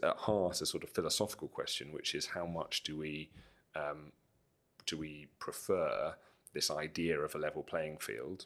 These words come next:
and query whether there is any such thing as a level playing field, because competitors are not all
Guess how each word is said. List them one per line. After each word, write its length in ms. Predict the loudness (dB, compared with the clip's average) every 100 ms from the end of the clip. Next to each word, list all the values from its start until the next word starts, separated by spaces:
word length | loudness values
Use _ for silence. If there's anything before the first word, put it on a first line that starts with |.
| -8
and 140 | -8 -8 -12 -2
query 320 | 0 2 2
whether 240 | 0 -2
there 140 | -2 0
is 100 | -2
any 160 | 0
such 240 | -2 0 -4
thing 140 | -2
as 100 | -6
a 60 | -4
level 240 | -6 -6
playing 260 | -4 -6 -4
field, 300 | -4 -4 -6
because 400 | -8 -2 -2 -4 -14
competitors 480 | -10 -6 -2 -2
are 40 | -2
not 220 | -4 -2
all 200 | -2